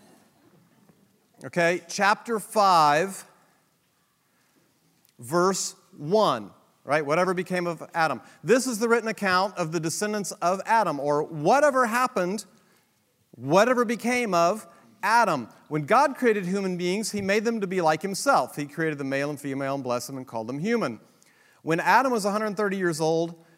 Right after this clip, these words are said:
he became the father of a son who was just like him in his very image. What just happened?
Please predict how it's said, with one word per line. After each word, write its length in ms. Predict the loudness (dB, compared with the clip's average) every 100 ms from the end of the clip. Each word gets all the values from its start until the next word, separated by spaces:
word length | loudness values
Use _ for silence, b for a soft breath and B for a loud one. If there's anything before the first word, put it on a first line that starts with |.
| b
he 180 | -6 -4
became 360 | -2 -2 -2 -2
the 100 | -2
father 340 | 2 2 2
of 60 | -2
a 80 | -4
son 300 | 0 0 2
who 100 | 0
was 140 | -2
just 400 | -2 -4 -4 -10 0
like 420 | 4 4 0 -10 _ _ _ _
him 480 | -12 -6 -4 -6 -10 _ _ _ _ _ _ _ _ _ _ _ _
in 380 | -6 -4 -6 -12 _
his 640 | -6 -4 -2 -4 -8 -16 _ _ _
very 540 | -10 -6 -4 -6 -8 _ _ _ _
image. 580 | -12 -12 -14 -18 -20 _ _ _ _ _ _ _ _ _ _ _ _
What 180 | -8 -8
just 160 | -8 -8
happened? 380 | -8 -8 -18